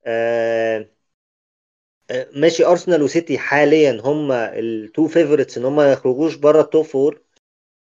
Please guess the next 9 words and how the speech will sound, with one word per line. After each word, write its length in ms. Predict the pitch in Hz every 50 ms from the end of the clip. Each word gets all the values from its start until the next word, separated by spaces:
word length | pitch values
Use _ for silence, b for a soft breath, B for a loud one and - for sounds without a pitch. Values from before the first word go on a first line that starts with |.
| _ _ -
آه، 640 | 113 110 110 110 110 107 107 104 101 104 104 104
بس 300 | 101 104 127 120 - -
برضو 540 | 135 143 156 156 143 139 139 131 127 120 117 113
أي 1000 | - - 135 151 165 170 160 151 147 139 131 131 131 127 123 120 120 - - 127
إصابات 540 | 123 - 139 131 123 143 147 139 - - -
هتحصل 420 | - 113 - 147 139 135 - 135 117
عند 280 | 110 123 139 143 131
أرسنال 440 | 123 131 139 123 - - 123 113 107
والسيتي 760 | 113 117 113 110 107 110 - - 151 151 - 196 208 220